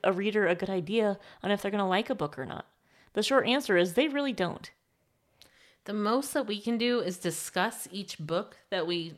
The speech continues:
Speaker 2: highlight on our podcast and allow you to make the decision on if you want to read it or not. Or if you even think that this is something you would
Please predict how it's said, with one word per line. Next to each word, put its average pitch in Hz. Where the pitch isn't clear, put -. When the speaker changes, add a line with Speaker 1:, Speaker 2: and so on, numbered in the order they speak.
Speaker 2:
highlight 190
on 175
our 165
podcast 180
and 175
allow 165
you 165
to 180
make 156
the 156
decision 147
on 170
if 180
you 190
want 165
to 180
read 156
it 147
or 139
not. 131
Or 202
if 185
you 208
even 214
think 208
that 196
this 190
is 185
something 190
you 190
would 185